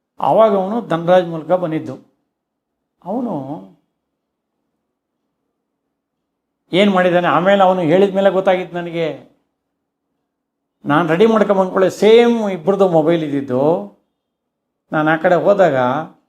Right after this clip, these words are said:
ಪ್ರತಿ ದಿವಸ ಅವನು ಎಲ್ಲಿ ಎಣ್ಣೆ ಹೊಡ್ಕೊಂಡು ಎಲ್ಲಿ ಮಲಗಿರ್ತಿದ್ನೋ ಏನೋ ನಂಗೆ ಕತೆ ಗೊತ್ತಿಲ್ಲ, ಕ್ಲೀನಾಗಿ ಆ ಬ್ಯಾಟ್ರಿ ತೆಗೆದು ತನಗೆ ಹಾಕೊಳ್ಳೋದು, ಆ ಡೆಡ್ ಆಗಿರೋ ಬ್ಯಾಟ್ರಿ ನನಗೆ ಹಾಕೋದು. ತಲೆ ಕೆಟ್ಟೋಗ್ಬಿಡ್ತು, ದಿನ ಯಾಕೆ ಹಿಂಗೆ ಆಗ್ತಾ ಇದೆ ಇದು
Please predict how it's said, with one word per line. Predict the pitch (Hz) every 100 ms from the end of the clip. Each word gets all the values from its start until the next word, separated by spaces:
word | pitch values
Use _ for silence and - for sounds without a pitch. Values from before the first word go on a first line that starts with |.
| _ _ -
ಪ್ರತಿ | 185 180 233 190
ದಿವಸ | 185 - 131 123 196 - _ _ _ -
ಅವನು | 110 147 156
ಎಲ್ಲಿ | 160 165
ಎಣ್ಣೆ | 160 165
ಹೊಡ್ಕೊಂಡು | 165 156 170
ಎಲ್ಲಿ | 160 160
ಮಲಗಿರ್ತಿದ್ನೋ | 160 160 156 139 156 165
ಏನೋ | 165 156 160
ನಂಗೆ | 151 135
ಕತೆ | 139 151
ಗೊತ್ತಿಲ್ಲ, | 139 - 147 120 - _ _ _ _ _ _ _ -
ಕ್ಲೀನಾಗಿ | 202 202 196 208
ಆ | 170 147
ಬ್ಯಾಟ್ರಿ | 147 151 156
ತೆಗೆದು | 160 156 156 -
ತನಗೆ | - 151 160
ಹಾಕೊಳ್ಳೋದು, | 147 147 143 190 269
ಆ | -
ಡೆಡ್ | 131 139 147
ಆಗಿರೋ | 143 143 139
ಬ್ಯಾಟ್ರಿ | 127 123 123
ನನಗೆ | 104 104 202
ಹಾಕೋದು. | 127 64 - _ _ _ _ _ _ _ _ _ _ _ _ _ _ _ _ _ _ _ _ _ _ _ _
ತಲೆ | 247 269
ಕೆಟ್ಟೋಗ್ಬಿಡ್ತು, | 277 277 262 233 190 165
ದಿನ | 247 302
ಯಾಕೆ | 285 269 254
ಹಿಂಗೆ | 226 214
ಆಗ್ತಾ | 208 - 180
ಇದೆ | 151 147
ಇದು | 143 139 -